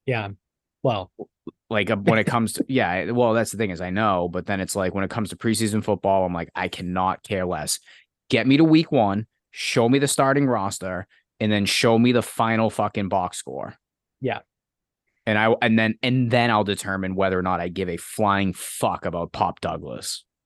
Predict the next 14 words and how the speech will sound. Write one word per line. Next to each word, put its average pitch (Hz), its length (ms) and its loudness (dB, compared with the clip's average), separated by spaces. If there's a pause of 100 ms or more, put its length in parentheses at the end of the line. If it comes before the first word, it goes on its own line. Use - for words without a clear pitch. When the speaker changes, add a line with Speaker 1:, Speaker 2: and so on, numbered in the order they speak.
Speaker 1:
Yeah. 143 380 2
So 151 300 6
the, 147 640 2 (720)
I, 160 140 2
d-, 139 220 0
I, 151 180 2
because 147 500 0
I 151 180 2
pay 143 420 2
zero 139 720 0
attention 143 580 -4
to 139 440 -2
preseason 131 520 -6
football, 160 460 -2